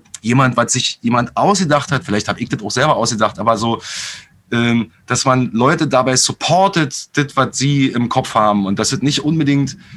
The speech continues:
das eigene Ego ist, was dann immer die ganze Zeit auch nach Möglichkeit zu hören sein muss. Es gibt ganz wenig Musiker, wo sich das verträgt,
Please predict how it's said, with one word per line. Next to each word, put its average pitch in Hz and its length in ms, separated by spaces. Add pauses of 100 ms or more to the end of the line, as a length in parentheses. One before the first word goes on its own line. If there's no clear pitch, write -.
(140)
das 127 280
eigene 143 340
Ego 147 300
ist, 123 220
was 123 140
dann 131 180
immer 165 260
die 135 80
ganze 135 200
Zeit 131 200
auch - 180
nach 123 160
Möglichkeit 123 460
zu - 140
hören 151 260
sein 85 240
muss. 76 240 (240)
Es 196 80
gibt 156 160
ganz 151 260
wenig 190 520 (400)
Musiker, 156 560
wo 151 100
sich 147 140
das - 140
verträgt, - 760